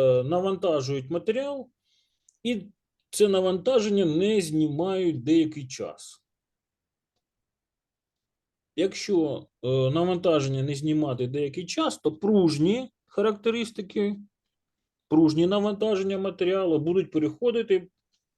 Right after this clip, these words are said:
поступово, доволі таки повільно, в пластичну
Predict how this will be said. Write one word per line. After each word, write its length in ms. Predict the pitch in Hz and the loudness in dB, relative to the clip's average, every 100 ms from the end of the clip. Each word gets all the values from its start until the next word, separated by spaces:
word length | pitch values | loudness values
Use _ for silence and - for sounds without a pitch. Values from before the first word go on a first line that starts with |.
| _ _ _ - | _ _ _ -2
поступово, 1080 | 170 160 - 131 139 208 247 233 220 214 - _ - | -2 -2 -8 -8 -2 4 4 4 0 -8 -10 _ -6
доволі 400 | 139 151 151 139 | -2 2 2 2
таки 280 | 127 127 123 | -4 -6 -8
повільно, 840 | - 123 131 214 233 226 226 208 - - _ - | -2 -2 0 -2 -2 -2 -4 -6 -10 -20 _ -8
в 280 | 120 214 | 0 2
пластичну 1000 | 202 139 131 131 165 180 - 180 180 175 | 2 -2 -4 -4 -6 -6 -6 -2 -2 -4